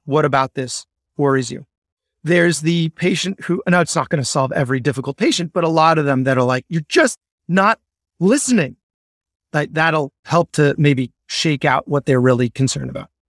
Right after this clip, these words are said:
The patient who's been waiting too long in the waiting room, I am terrible at, personally.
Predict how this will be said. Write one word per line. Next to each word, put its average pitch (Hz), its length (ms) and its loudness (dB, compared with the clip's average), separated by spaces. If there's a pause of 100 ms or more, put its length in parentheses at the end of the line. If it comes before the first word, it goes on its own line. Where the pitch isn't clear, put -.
(160)
The 175 80 0
patient 226 440 0
who's 175 260 0
been 170 160 2
waiting 180 320 4
too 170 160 2
long 165 260 4
in 147 60 0
the 143 100 0
waiting 160 300 2
room, 135 340 0
I 160 180 0
am 143 280 0 (280)
terrible 143 560 0
at, - 220 -20 (320)
personally. 139 640 -4